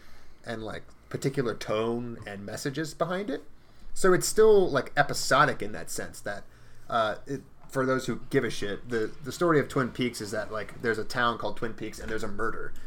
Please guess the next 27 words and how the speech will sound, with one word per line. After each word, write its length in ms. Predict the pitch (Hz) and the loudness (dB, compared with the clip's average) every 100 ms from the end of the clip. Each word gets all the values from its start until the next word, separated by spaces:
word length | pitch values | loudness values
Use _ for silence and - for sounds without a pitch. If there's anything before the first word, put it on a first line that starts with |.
| - - - | -4 -6 -2
and 120 | 117 | 2
everyone's 340 | 123 123 117 | 4 4 2
trying 220 | - 120 110 | 4 2 2
to 60 | |
solve 340 | - 110 104 101 | 0 0 0 -2
the 80 | |
murder, 360 | 98 98 - - - - - - | -4 -4 -2 -2 -2 -2 -2 -2
except 340 | 139 156 - | 0 2 6
that's, 380 | 143 - - - | 6 4 2 2
like, 180 | 127 117 | 2 4
literally 480 | 113 123 123 123 | 4 4 4 2
has 200 | 113 110 | 2 0
nothing 480 | 101 107 - 123 104 | -2 -2 -2 -4 -6
to 100 | 98 | -6
do 380 | 95 101 92 92 - - - | -6 -6 -8 -8 -8 -10 -6
with 320 | 107 104 - - - - - | -6 -6 -8 -10 -12 -14 -8
the 100 | 110 | -6
show 340 | - 107 98 | -2 -2 0
at 100 | 104 | -2
all, 380 | 104 104 92 73 - - - - - - | 0 -2 -2 -6 -8 -8 -10 -12 -12 -8
and 380 | 107 101 98 - - - - - | -8 -8 -10 -14 -18 -16 -12 -2
everyone 440 | 117 127 117 120 | 4 4 4 2
is 140 | 113 | 0
just 320 | - 104 - 98 | -2 -4 -6 -2
doing 260 | 123 123 | 0 0
things 320 | 113 120 117 | 0 -2 0
like 200 | 110 104 | -4 -6